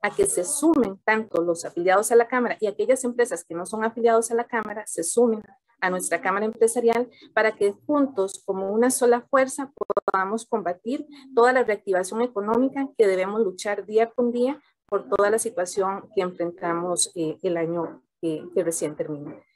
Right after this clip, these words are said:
Entonces, eh, los invito desde ya para que se sumen con nosotros y que formen parte de esta motivación, de esta alegría, de que todos nos unamos en una sola voz, en una sola fuerza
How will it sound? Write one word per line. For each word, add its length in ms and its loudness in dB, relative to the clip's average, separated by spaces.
Entonces, 800 2
eh, 340 -2
los 240 2
invito 480 -4
desde 380 0
ya 200 0
para 240 2
que 100 2
se 120 2
sumen 320 4
con 180 0
nosotros 600 -4
y 120 -10
que 120 0
formen 520 2
parte 520 -2
de 240 0
esta 200 -4
motivación, 760 2
de 80 -4
esta 160 -2
alegría, 560 0
de 100 -6
que 100 0
todos 300 4
nos 260 2
unamos 520 0
en 100 -10
una 200 -6
sola 320 4
voz, 340 6
en 80 -10
una 220 -10
sola 240 0
fuerza 560 -2